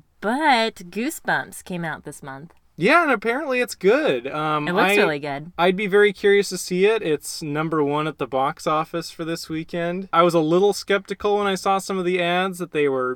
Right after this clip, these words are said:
Speaker 2: pulling their punches a little bit, but apparently it's, it's good, so we'll check back in on that later.
Speaker 1: Sean, you just can't give up hope. Maybe there will be a way to terrify children with new movies.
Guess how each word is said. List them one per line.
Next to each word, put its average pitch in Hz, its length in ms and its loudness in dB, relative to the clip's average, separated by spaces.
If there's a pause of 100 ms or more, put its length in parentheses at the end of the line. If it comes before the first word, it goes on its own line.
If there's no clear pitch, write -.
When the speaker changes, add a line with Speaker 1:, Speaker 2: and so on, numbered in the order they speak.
(140)
Speaker 2:
pulling 165 260 -2
their 165 120 0
punches 165 400 -4
a 170 40 -6
little 175 180 0
bit, 185 300 -2
but 160 140 -2
apparently 160 680 -2
it's, - 320 -6
it's 156 220 -12
good, 135 500 0
so 123 500 -4 (260)
we'll 196 160 2
check - 360 -2
back 180 360 4
in 180 180 4
on 135 220 -2
that 127 240 -4
later. 127 600 0 (160)
Speaker 1:
Sean, 233 300 2
you 226 140 -2
just 226 200 -4
can't 226 260 -4
give 226 160 -6
up 233 180 -4
hope. 220 360 -2
Maybe 180 340 -6
there 208 240 -4
will 190 260 -4
be 196 380 -6
a 175 120 -8
way 185 360 -4
to - 120 -14
terrify 190 760 -6
children 208 500 -8
with 165 200 -10
new 196 180 -6
movies. 147 480 -12